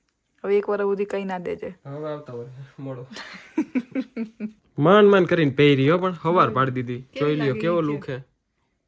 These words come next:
Speaker 2: રોઝ ગોલ્ડ સારી લાગે, હા? મસ્ત લાગે.
Speaker 1: બાકી કેટલી ઘડિયા ટ્રાય કરી હતી તો કે?
Speaker 2: ભાઈ, અમે સ્ટોરમાં ગયા તા, સ્ટોરની ક્લિપ એક જ આવી, કારણ કે સ્ટોરમાં વીડિયો નહોતા લેવાતા, તોય આપણે લીધો, બરાબર?
Speaker 1: એક લીધો.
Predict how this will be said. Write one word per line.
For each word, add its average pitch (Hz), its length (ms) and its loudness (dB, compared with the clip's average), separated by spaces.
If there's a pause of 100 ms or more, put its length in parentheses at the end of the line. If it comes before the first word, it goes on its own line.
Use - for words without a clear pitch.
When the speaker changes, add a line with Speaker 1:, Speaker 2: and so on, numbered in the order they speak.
Speaker 2:
રોઝ 143 240 -2
ગોલ્ડ 135 200 -4
સારી 160 160 -2
લાગે, 113 240 -6
હા? 233 160 -8
મસ્ત 233 240 -6
લાગે. 220 180 -8
Speaker 1:
બાકી 269 680 -12
કેટલી 302 280 -8
ઘડિયા 262 280 -4
ટ્રાય 240 260 -6
કરી 247 180 -6
હતી 240 140 -14
તો 254 120 -8
કે? 277 260 -12
Speaker 2:
ભાઈ, 165 320 6
અમે 185 200 2
સ્ટોરમાં 185 480 4
ગયા 208 120 2
તા, 240 120 4
સ્ટોરની 185 380 0
ક્લિપ 185 260 -2
એક 185 160 0
જ 196 100 2
આવી, 180 200 4
કારણ 180 140 0
કે 170 80 -4
સ્ટોરમાં 165 380 2
વીડિયો 165 240 0
નહોતા 175 220 2
લેવાતા, 160 340 2
તોય 190 240 2
આપણે 156 160 0
લીધો, 147 360 0
બરાબર? 220 340 0
Speaker 1:
એક 240 180 -12
લીધો. 214 300 -18